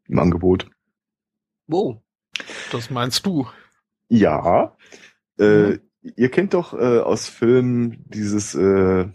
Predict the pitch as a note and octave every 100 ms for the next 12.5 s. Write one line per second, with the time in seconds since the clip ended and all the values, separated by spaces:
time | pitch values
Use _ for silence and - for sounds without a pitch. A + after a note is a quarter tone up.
0 | _ _ _ - - C#2 F2 F2+ E2+ -
1 | G#2 G2+ - E2 F2+ F#2 F#2+ G#2+ G#2+ G2
2 | G2 F#2 D2 G#2 G2 F#2+ G2 D#2+ F2+ G2
3 | - - E2+ F2 - F#2+ - F2+ F2+ E2
4 | F2+ G2+ G2+ F2+ F2 - F2+ - E2 F2+
5 | F#2 E2+ F2 F2+ E2+ F#2 - E2 F2 F#2
6 | - E2+ C3 C3 A2+ A2 B2 - - C#3
7 | B2+ G#2 G2+ G#2+ G#2+ G#2+ A#2 - - C3+
8 | A#2 G2+ G#2+ - - - - - _ _
9 | _ _ _ _ G2+ G2+ G2+ G2+ A2 -
10 | _ _ _ _ - - A2+ - A#2+ A2+
11 | C3 D3 - A#2 C3 C3+ C#3 C#3+ - -
12 | - G3 G2 F#2 A3+